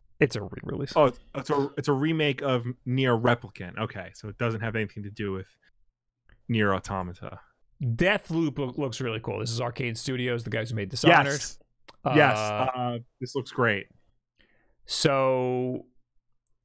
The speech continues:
Speaker 1: I don't, what, I, I forgot the gimmick in this. You're a guy who's just being, everybody in, in the world is trying to kill you.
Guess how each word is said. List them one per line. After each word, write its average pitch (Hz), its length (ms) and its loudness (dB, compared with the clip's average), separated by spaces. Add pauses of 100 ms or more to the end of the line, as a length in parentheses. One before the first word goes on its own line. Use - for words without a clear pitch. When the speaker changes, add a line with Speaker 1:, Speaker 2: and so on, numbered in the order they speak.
(320)
Speaker 1:
I 127 100 0
don't, 185 160 -6
what, 156 220 -6 (180)
I, 139 120 -2 (840)
I - 40 -2
forgot - 320 -4
the 156 60 -4
gimmick 120 360 -4
in 104 80 -2
this. 107 200 -6
You're 185 200 0
a 196 60 -2
guy 151 320 2
who's 139 160 -2
just 123 180 -6
being, 127 240 -4 (440)
everybody 160 960 0
in, 135 380 -4
in 139 260 -2
the 127 80 -2
world 123 440 0
is 123 140 -6
trying 120 280 -4
to 120 60 -8
kill - 240 -8
you. - 160 -10